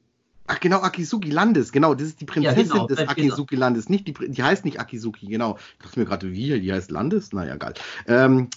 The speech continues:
Speaker 1: ja, das liegt an meiner Blödheit jetzt gerade, dass ich mich da verlesen hab. Ähm,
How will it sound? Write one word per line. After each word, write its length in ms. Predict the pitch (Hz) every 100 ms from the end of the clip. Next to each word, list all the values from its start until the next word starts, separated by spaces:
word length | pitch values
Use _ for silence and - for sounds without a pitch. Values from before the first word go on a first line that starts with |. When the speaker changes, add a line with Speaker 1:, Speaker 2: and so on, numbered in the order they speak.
| - -
Speaker 1:
ja, 140 | 110
das 180 | 135 -
liegt 180 | 165 143
an 80 |
meiner 220 | 135 131 120
Blödheit 400 | 131 156 160 160
jetzt 160 | 151
gerade, 320 | 147 147 151
dass 140 | 143 139
ich 80 | 131
mich 140 | 120
da 100 | 110
verlesen 360 | 104 104 120 185
hab. 220 | 277 - - - - 147
Ähm, 340 | 151 156